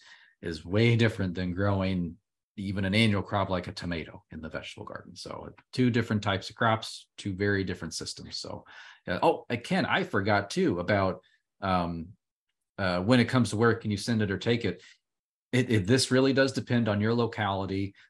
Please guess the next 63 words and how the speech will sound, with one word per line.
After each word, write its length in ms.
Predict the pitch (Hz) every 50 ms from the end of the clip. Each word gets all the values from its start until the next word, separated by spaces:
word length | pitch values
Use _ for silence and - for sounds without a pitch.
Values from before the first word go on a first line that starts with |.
| _ _ -
but 160 | - 92 90 -
sometimes 640 | - 110 104 101 - 104 104 104 104 104 95 -
your 120 | 98 92 90
local 320 | 92 95 92 - 85 90 87
F 160 | 87 - -
S, 340 | 135 135 127 113 - - -
your 100 | 87 87
local 260 | 87 85 87 - 98
farm 340 | - - 113 117 117 117 117
bureau, 280 | 110 113 113 113 113 107
your 220 | 101 92 87 82
local 280 | 87 95 92 - - 95
soil 300 | - - 104 95 92 90
and 100 | 90 92
water, 440 | 107 113 110 110 110 110 104 107 - - - - _ _ _ -
um, 360 | - 80 80 80 80 80 76 -
sometimes 480 | - 127 135 139 139 135 120 101 98
you 100 | 120 120
can 380 | 107 - 113 110 110 113 120 117
take 360 | 104 113 110 113 117 - - - - _ _ _ _ _ -
soil 360 | - - - 107 107 107 104
samples 400 | - - 117 110 104 98 87 -
to 260 | - - 117 113 117
them 220 | 110 123 123 120
and 100 | 104 95
they 140 | 92 95 101
will 240 | 104 107 107 104 98
send 300 | - - - 117 113 110
it 80 | 104 104
off. 340 | 98 98 104 104 101 - _ _ - - _ -
Basically, 420 | 123 139 160 170 - - 139 123
they're 120 | 117 120 113
just 180 | 107 - -
acting 320 | 117 110 110 - - 110 101
as, 300 | 101 98 95 92 - - -
as 280 | 98 101 98 92 85 87
a, 180 | 90 87 90 90 -
a 80 | - 95
middleman 500 | 95 107 120 117 101 95 95 90 87 87
there, 140 | 92 92 90
and 100 | 90 92
they're 160 | 92 92 90
gonna 200 | - 101 85 82
s-, 120 | 80 -
take 320 | - - 127 120 110 - -
your 100 | 110 104
sample 400 | - - 107 101 98 101 104 95
and 80 | 90
just 200 | 92 92 - -
send 160 | - 117 107
it 80 | 104 101
off 180 | 98 98 98 -
to 100 | - 95
one 140 | 98 98
of 60 | 95 85
those 200 | 87 85 - -
commercial 460 | - - 104 92 90 87 - 95 80
labs 320 | 90 87 85 85 85 -
that 140 | - 90 85
are 80 | 87 85
listed 320 | 87 90 87 - 95 90
on 120 | 85 80
Alta. 460 | 80 82 90 90 - - 110 110 110